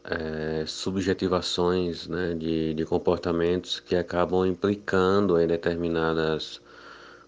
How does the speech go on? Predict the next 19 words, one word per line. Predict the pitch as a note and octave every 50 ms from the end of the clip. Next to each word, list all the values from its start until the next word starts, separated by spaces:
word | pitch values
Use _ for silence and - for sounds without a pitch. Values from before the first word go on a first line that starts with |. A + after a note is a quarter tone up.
| - - -
formas | - - - F2+ F2+ F2+ F2+ F2 F2 F2 E2+ E2 E2
de | E2+ F2+ F2
ser | - - - F2+ F#2 F#2 F#2+
e | F#2+
de | - F2+
estar | E2+ - - - F#2 F2+ F2+ F2
no | F2 F2 F2
mundo, | E2+ E2 E2 E2+ E2+ E2+ E2 D#2+ D2+ D2+ D2+
né? | D#2 D#2 D#2+ D#2+ - - - - - - - - _
São | - - - F#2 F#2 F#2+
criados | F#2 - - F#2+ F#2+ F2+ F2 E2+ F2 E2+ F2 F2+ F2 - - - - - _ _ _ _ _ _ _ -
padrões | F#2 F#2 F2+ F2 F2 F2+ F2+ F2+ F2+ F#2+ G2 A2 G#2 - - - - - - - - - - - _ _ _
em | - E2 E2+
que | E2+ E2+ - F2 E2+ E2+ E2+ E2+ E2+ E2 E2 E2 E2 D#2+ D#2+ D#2+ D#2 D#2 D#2+ D#2+
a | D#2+
gente | D#2+ D#2+ E2 E2 -
tem | - - F2+
que | - -
seguir, | - - F#2+ E2+ D#2 E2 E2+ F#2 F#2+ G2 F#2+ F#2 - - -